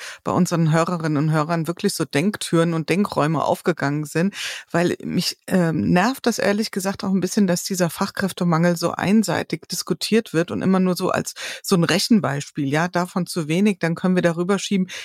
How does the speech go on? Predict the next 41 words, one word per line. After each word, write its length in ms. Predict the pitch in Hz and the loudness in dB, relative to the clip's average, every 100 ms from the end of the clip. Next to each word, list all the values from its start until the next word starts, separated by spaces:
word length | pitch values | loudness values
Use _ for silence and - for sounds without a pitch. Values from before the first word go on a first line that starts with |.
| - | -6
Die 60 | 180 | -2
Rechnung 420 | 156 196 - 185 | 0 0 0 0
geht 200 | 160 170 | 0 -2
natürlich 520 | 156 151 160 151 160 | -2 -2 -2 -2 -2
nicht 280 | - 170 - | -2 -2 -2
auf. 320 | 139 147 185 - - - - | 0 -2 -4 -12 -18 -18 -6
Und 260 | - 165 | 0 0
ich 140 | - - | -2 -2
glaub, 180 | 170 | -4
das, 180 | - 170 | -2 -2
was 140 | 165 - | -2 -2
du 140 | 190 | -2
beschrieben 520 | 190 - - 170 170 | -2 -2 -6 -2 0
hast, 240 | 160 160 - | 0 -2 -6
ist 200 | - - | -4 0
ja 80 | |
nochmal 240 | 160 160 170 | 2 2 2
eine 100 | 160 | 2
ganz 280 | 147 190 - | 0 0 -2
andere 380 | 143 196 196 160 | 0 2 2 0
Dynamik, 520 | 147 143 135 127 - | -2 -2 0 -2 -4
zu 120 | - | -8
sagen, 340 | 151 135 147 151 - - - - | -2 0 0 -2 -8 -14 -14 -6
wir 160 | 131 | -2
haben 260 | 156 208 240 | 2 6 6
die 120 | 196 | 6
Menschen 420 | 143 156 151 - | 4 2 0 -4
schon 380 | 143 240 285 196 | -2 2 2 2
da. 200 | 139 131 | 0 -2
Die 120 | 139 | -4
Frage 400 | 135 - 147 165 | -6 -4 -2 -2
ist 260 | - 147 - | -4 -4 -4
nur, 140 | 165 | -2
wie 140 | 160 - | 0 -2
attraktiv 600 | - - 123 - 240 262 | -2 -6 -6 -6 -4 -2
sind 300 | - 170 - | 0 -2 0
wir 120 | - | -2
als 180 | 151 - | -2 -2
Arbeitgeber, 680 | 143 151 147 - 196 208 92 | -4 -2 -2 0 -2 0 -2
als 220 | 90 - | -4 -8
Branche? 380 | - 147 151 | -8 -2 2